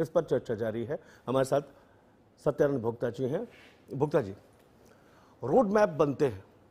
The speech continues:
लेकिन धरातल पर कम उतरते हैं। इस सरकार, अ, को अगर कहा जाए कि ये सरकार वजूद में शायद इसलिए आई कि पिछले सरकार के वादों पर भरोसा जनता को नहीं रहा,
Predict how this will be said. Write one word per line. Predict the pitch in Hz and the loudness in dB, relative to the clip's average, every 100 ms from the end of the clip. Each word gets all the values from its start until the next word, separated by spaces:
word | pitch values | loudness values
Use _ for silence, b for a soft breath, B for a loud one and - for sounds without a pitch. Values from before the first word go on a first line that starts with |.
| - | -8
लेकिन | 135 156 202 135 | -4 -2 -2 -2
धरातल | 131 147 165 185 | 0 0 0 -2
पर | 196 | -2
कम | 180 170 139 | -2 0 0
उतरते | 107 104 - 101 | -4 -8 -8 -14
हैं। | 90 - _ _ _ _ _ _ _ _ _ b b b 202 | -16 -20 _ _ _ _ _ _ _ _ _ b b b 4
इस | 196 | 4
सरकार, | 190 190 180 185 | 4 2 6 4
अ, | 190 - - - _ - 147 151 147 - | 4 -6 -20 -20 _ -4 0 0 -2 -2
को | 165 | 2
अगर | 170 156 156 | 4 4 4
कहा | 156 151 | 4 2
जाए | 151 143 147 | 2 2 0
कि | 147 | -4
ये | 143 | -6
सरकार | 143 135 147 147 | -4 -4 -2 0
वजूद | 131 135 156 | -2 -2 -2
में | 151 | -2
शायद | 147 135 156 165 | -2 -2 0 -2
इसलिए | 143 139 135 120 | -4 -4 -2 -2
आई | 117 135 - b b b - | -2 -6 -12 b b b -2
कि | |
पिछले | 175 175 185 214 | 0 -2 4 2
सरकार | 214 170 151 156 170 | 4 0 2 2 2
के | 170 175 | 0 0
वादों | 131 127 156 | 0 0 0
पर | 185 | 0
भरोसा | 165 117 120 120 | -2 -4 -4 -4
जनता | 151 117 104 117 | -4 -4 -6 -4
को | 190 | -2
नहीं | 202 139 110 | 0 0 -2
रहा, | 87 | -4